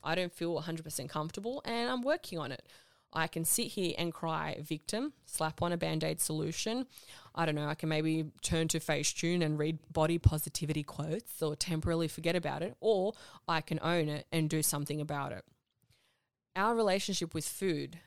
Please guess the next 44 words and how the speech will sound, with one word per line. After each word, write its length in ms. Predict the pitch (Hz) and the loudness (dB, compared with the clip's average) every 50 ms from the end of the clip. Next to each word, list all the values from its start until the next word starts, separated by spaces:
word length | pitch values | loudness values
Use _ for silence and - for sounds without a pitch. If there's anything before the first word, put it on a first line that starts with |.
| - - | -10 -4
and 160 | - 165 165 | -2 0 2
our 180 | 190 196 185 170 | 4 4 4 2
weight 280 | 160 151 143 147 147 - | 2 0 -2 -2 -4 -6
requires 600 | - 160 151 - - - 151 147 139 143 156 - - | -8 -8 -8 -8 -6 -4 -2 -2 0 0 0 0 0
a 60 | 156 | 0
lot 200 | 156 156 147 147 | 0 0 0 -2
of 160 | 147 151 - | -6 -8 -6
work. 440 | - 135 123 131 143 - - - - - _ _ _ _ _ _ _ _ _ _ _ _ _ _ - | -6 -6 -6 -6 -10 -12 -16 -18 -18 -20 _ _ _ _ _ _ _ _ _ _ _ _ _ _ -4
Um, 280 | 175 165 170 160 160 165 | -2 0 0 0 2 2
that 200 | 175 165 160 180 | 2 2 2 2
relationship 720 | 175 175 165 156 - - 175 175 165 - 165 165 160 - | 0 0 0 2 0 0 0 2 2 2 0 0 -4 -4
becomes 380 | - 160 - - 147 147 156 151 | -8 -8 -6 -6 -4 -2 -2 0
a 40 | |
lot 160 | 147 147 - 156 | 0 -2 -4 -2
healthier 500 | - 196 214 233 - - 175 165 156 160 | 0 2 2 2 0 -2 -4 -2 -2 -2
when 180 | 165 165 170 | -2 -2 -2
we 100 | 170 170 | 0 0
start 340 | 165 - - 156 156 - - | -2 -2 -2 -2 -6 -6 -4
viewing 300 | 165 160 156 156 151 160 | -4 -4 -4 -4 -4 -8
food 440 | - - - - 165 160 156 151 - | -10 -14 -18 -10 -6 -4 -4 -4 -4
as 200 | - 160 160 - | -2 0 0 0
fuel. 380 | - - 247 254 190 110 101 - - - - - - - - - - _ _ - 311 | -2 -2 -2 -2 -2 -2 -4 -10 -16 -18 -18 -16 -16 -18 -20 -20 -20 _ _ -8 -4
I 100 | 359 349 | -2 0
don't 140 | 247 180 160 | 0 2 2
always 300 | 156 151 151 156 160 160 | 2 2 2 0 0 0
do 220 | - 165 170 180 | 0 0 0 2
that, 280 | 196 202 214 214 214 - | 2 4 2 2 2 2
but 80 | 220 | 0
I 100 | 220 220 | 0 0
keep 280 | - - 269 262 254 - | 0 -2 -6 -6 -6 -6
trying 220 | - 262 247 240 | -4 -2 -2 0
to 60 | 240 240 | 0 0
remind 340 | 240 233 240 247 254 240 | 0 0 0 0 0 0
myself 400 | 220 190 175 - - - 139 - | 0 -2 -2 0 -2 -2 -2 -4
of 160 | 135 131 143 110 | -6 -6 -6 -6
it, 100 | - - - | -10 -10 -8
you 100 | - 165 | -6 -4
know. 240 | 156 156 160 202 214 - - - - - - - _ - | -4 -2 -2 -4 -4 -6 -10 -16 -18 -18 -18 -20 _ -10
This 260 | 196 247 254 233 - | -4 -2 0 0 0
fuel 400 | - - - 247 262 262 240 233 | -2 -4 -4 -2 0 2 0 0
helps 560 | - - - 208 202 202 208 - - - - - | -2 -2 0 0 0 0 0 0 0 0 0 2
our 160 | 185 185 185 | 2 2 4
body 260 | 175 175 170 170 170 | 4 2 2 0 0
function 560 | - - 160 156 151 - - 160 156 160 165 | -2 -2 -4 -4 -4 -4 -4 -2 -2 -2 -2